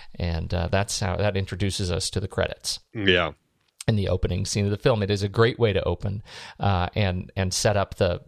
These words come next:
Speaker 1: the mania of the butcher and the, the joy that he gets in his, uh, uh, in his job. Uh, the butcher is, uh, played by Jean-Claude Dreyfus, Clapet,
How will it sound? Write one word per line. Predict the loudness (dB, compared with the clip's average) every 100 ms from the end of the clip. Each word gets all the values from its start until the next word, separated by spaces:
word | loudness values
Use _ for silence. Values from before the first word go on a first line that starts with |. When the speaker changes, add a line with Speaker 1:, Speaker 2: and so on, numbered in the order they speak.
| -14
Speaker 1:
the | -4 0 0
mania | 2 2 2 0 0 -2 0
of | 0 0 -4
the | -2
butcher | 0 0 -2 -4
and | -2 -2
the, | -2 -2
the | -2
joy | 0 4 4 4 0 -2
that | -4
he | -2 -6
gets | -2 -2 -4 -6 -10 -12 -20 -20 -4
in | 0 2 0 -4 -6 _ _
his, | -2 0 0 -2 -2
uh, | 0 0 -2 -6 _ _ _ _ -12 -6
uh, | -6 -4
in | -2 0
his | -2 -4
job. | -4 -4 -4 -6 -10 -14 _ -20 -20 -20 _ -8
Uh, | -6 -4 -4 -8 -14 -6
the | -2
butcher | 2 0 2 0
is, | 2 2 0 0 0
uh, | 0
played | 0 2 2 2
by | -2 0 0
Jean-Claude | 0 0 2 0 2
Dreyfus, | 0 2 -2 -4 -6 -12 _ _ _ -8
Clapet, | -4 -2 2 0